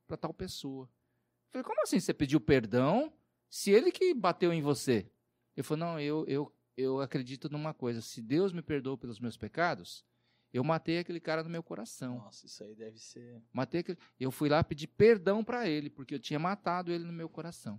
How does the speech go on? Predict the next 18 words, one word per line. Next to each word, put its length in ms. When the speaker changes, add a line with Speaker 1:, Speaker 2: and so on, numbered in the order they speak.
Speaker 2:
Aí 120
você 120
segurou 340
o 40
choro, 360
né? 160
Speaker 1:
<laughs> 960
Até 220
chegar 220
em 60
casa. 420
Speaker 2:
<laughs> 760
Speaker 1:
Aí 120
você 200
chora, 260
fala, 160
"Senhor, 340
obrigado 500